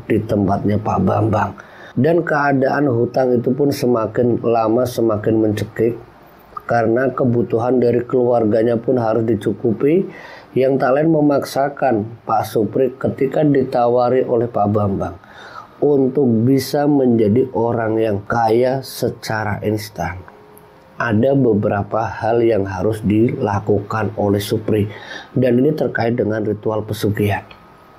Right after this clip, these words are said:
Waktu itu mungkin Supri ketika cerita sama Rudi, dia sempat keheran-heranan juga ini Rudinya. "Kok kamu ditawari kayak gitu sama Pak Bambang, itu gimana ceritanya, Supri?"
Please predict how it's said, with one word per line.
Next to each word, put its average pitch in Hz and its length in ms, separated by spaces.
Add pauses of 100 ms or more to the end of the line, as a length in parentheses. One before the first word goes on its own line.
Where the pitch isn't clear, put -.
(1160)
Waktu 131 320
itu 226 160
mungkin 196 300
Supri 165 260
ketika 135 560
cerita 123 320
sama 117 320
Rudi, 120 400 (640)
dia 160 160
sempat 139 560
keheran-heranan 117 800
juga 143 240
ini 123 160
Rudinya. 123 420 (460)
"Kok 143 160
kamu 139 320
ditawari 117 560
kayak 113 320
gitu 117 160
sama 113 320
Pak 107 240
Bambang, 117 400
itu 147 80
gimana 107 400
ceritanya, 120 480
Supri?" 110 480